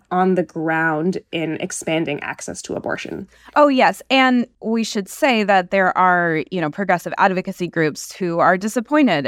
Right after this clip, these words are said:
Speaker 2: and think the administration has not tried everything it could be trying. And so,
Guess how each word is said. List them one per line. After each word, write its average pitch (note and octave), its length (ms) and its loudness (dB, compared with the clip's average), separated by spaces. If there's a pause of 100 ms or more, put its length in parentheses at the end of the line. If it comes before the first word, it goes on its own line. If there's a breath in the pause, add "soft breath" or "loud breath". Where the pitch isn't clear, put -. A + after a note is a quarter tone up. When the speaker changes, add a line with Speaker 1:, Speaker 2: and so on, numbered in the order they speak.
Speaker 2:
and E3 420 -4
think F3+ 260 -6
the F3+ 120 -2
administration F3+ 640 -2
has G3 220 -2
not G#3+ 260 2 (160)
tried D3+ 340 2
everything D3 420 -2
it C#3+ 120 -4
could D#3 220 -2
be C3+ 160 -4
trying. A2+ 540 -2
And F3 260 -6
so, D#3 340 2